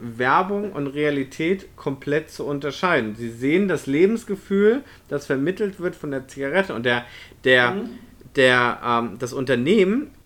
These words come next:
Speaker 1: ist so kapitalistisch und würde sich Grund-, würde quasi alles, ich meine, eigentlich kannst du es ja moralisch kaum vertreten, ähm, irgendwas, was Menschen tötet, zu verkaufen, so. Und,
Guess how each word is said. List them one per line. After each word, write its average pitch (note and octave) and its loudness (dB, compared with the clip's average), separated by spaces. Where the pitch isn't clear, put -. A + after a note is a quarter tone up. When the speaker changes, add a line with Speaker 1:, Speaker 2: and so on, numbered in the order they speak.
Speaker 1:
ist - -4
so G#3 4
kapitalistisch F#3 -2
und C#3 -8
würde D3+ 4
sich D3+ -4
Grund-, F3+ 0
würde F#3+ 4
quasi D#3+ -2
alles, G#3+ 0
ich C#3 -10
meine, D3+ 0
eigentlich E3+ -6
kannst D#3+ -4
du - -18
es - -10
ja D3+ -4
moralisch C3+ -4
kaum C#3 -8
vertreten, C3+ -6
ähm, B2 -4
irgendwas, C#3+ 0
was B2+ -4
Menschen B2+ -6
tötet, D3+ -4
zu G#2 -16
verkaufen, G2 -6
so. G2+ -8
Und, C3 2